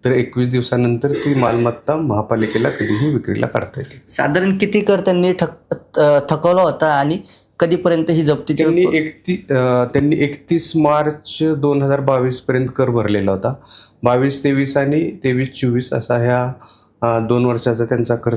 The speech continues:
Speaker 1: थकीत होता आणि चालू कराची रक्कम मिळून जवळपास आज मितीला त्यांच्याकडे दोन लाख बहात्तर हजार, अ, रुपये रकमेची थकबाकी आहे.
Speaker 2: त्यांची ही जी कंपनी, ही निलावात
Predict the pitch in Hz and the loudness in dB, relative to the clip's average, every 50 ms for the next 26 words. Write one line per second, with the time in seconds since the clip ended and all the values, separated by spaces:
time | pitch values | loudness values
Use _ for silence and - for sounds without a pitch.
0 | - - 120 - 127 113 - 104 92 - 113 123 123 - 113 117 120 117 - - | -2 -4 -4 -2 -2 -2 -2 -2 -4 -4 -6 -6 -2 0 0 0 0 0 0 -2
1 | 117 117 123 117 117 123 120 123 117 - - 120 120 - - - 123 120 120 120 | 0 0 0 0 0 0 0 0 -2 -2 -4 -4 -4 -4 -2 -2 0 0 2 2
2 | 120 127 - 143 123 120 117 117 - - 139 147 - - - - _ _ - - | 0 0 0 0 0 0 -2 -2 -2 -4 -4 -4 -4 -8 -8 -10 _ _ -20 -20
3 | - _ _ - 113 117 117 113 120 123 113 - 120 117 120 117 - 120 113 110 | -20 _ _ 0 0 0 0 0 0 -2 0 0 -2 -2 -2 -2 -2 -2 -2 -2
4 | 104 113 110 127 123 123 117 107 117 117 117 117 117 120 120 117 110 107 98 - | -2 -2 -2 -2 -2 -2 -2 0 0 0 2 2 0 0 -2 -2 -2 -2 -4 -4
5 | - - 107 104 104 101 104 110 110 113 - - - 113 107 107 104 107 104 - | -4 -2 -2 0 0 0 -2 -2 -2 -2 -4 -6 -4 -4 -2 -2 -2 -4 -4 -2
6 | 110 110 110 110 113 107 104 104 - - - 107 104 101 101 - 123 123 135 - | -2 0 0 0 -2 -2 -4 -4 -4 -4 -4 -4 -4 -2 -4 -4 -4 -4 -4 -6
7 | - - - - - _ - 113 98 98 95 92 - - 131 113 - - - - | -10 -18 -20 -20 -16 _ -6 -4 -2 -2 -2 -2 -2 -2 -2 -2 -2 -6 -16 -20
8 | _ _ - - - - - - - 175 165 175 165 - 202 175 190 196 160 180 | _ _ -20 -16 -16 -16 -8 -4 -2 -2 0 0 0 0 2 2 2 2 2 2
9 | 202 202 202 180 165 165 160 170 165 160 151 143 139 - - - 151 165 180 180 | 0 2 0 0 0 0 0 0 0 0 0 0 -2 -4 -4 0 2 2 4 4
10 | 180 180 180 175 180 180 | 2 4 4 4 2 2